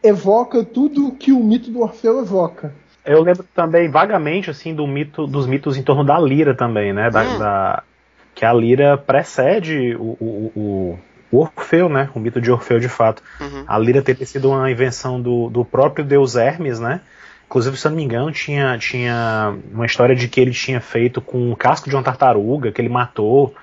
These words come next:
Speaker 2: e aí ele pegou os pedaços, e aí fez a lira e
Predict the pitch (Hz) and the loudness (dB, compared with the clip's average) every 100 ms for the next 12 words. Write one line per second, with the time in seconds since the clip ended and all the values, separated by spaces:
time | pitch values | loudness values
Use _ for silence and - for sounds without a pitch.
0 | - _ _ 117 110 123 127 117 120 - | -20 _ _ -2 0 2 2 2 -2 0
1 | 120 101 131 131 - 104 117 117 117 113 | 0 0 0 0 -2 -4 -4 -4 -4 -2
2 | 110 104 113 151 139 113 107 107 | -2 -2 0 2 4 4 2 0